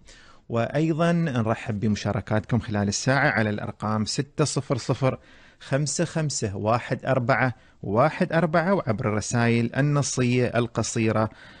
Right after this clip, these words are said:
آه، اس ام اس أربعة صفر صفر ستة. مستمعينا الأعزاء، مثل ما عودناكم بأن أول فقرة من فقرات برنامجنا لهذا اليوم مع زميلتنا الأخت أسماء الجناحي، وبنشوف معاها،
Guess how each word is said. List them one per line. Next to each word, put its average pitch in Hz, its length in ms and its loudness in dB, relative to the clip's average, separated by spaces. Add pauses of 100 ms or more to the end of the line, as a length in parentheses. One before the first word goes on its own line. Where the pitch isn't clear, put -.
(220)
آه، 101 320 2
اس - 140 2
ام 123 140 6
اس 127 140 0
أربعة 104 340 0
صفر 110 400 -4
صفر - 520 -6
ستة. - 460 -6 (100)
مستمعينا 110 480 0
الأعزاء، 101 440 0
مثل 113 180 -4
ما 101 120 0
عودناكم 113 680 0
بأن 104 260 -2
أول 156 400 0
فقرة 110 340 -4
من 98 100 -8
فقرات 107 560 -2 (540)
برنامجنا 156 1040 0
لهذا 107 1040 0
اليوم 127 380 0
مع 104 240 0
زميلتنا 107 520 0
الأخت - 420 -6
أسماء 120 480 0
الجناحي، 110 760 0
وبنشوف 98 520 -4
معاها، 101 680 -2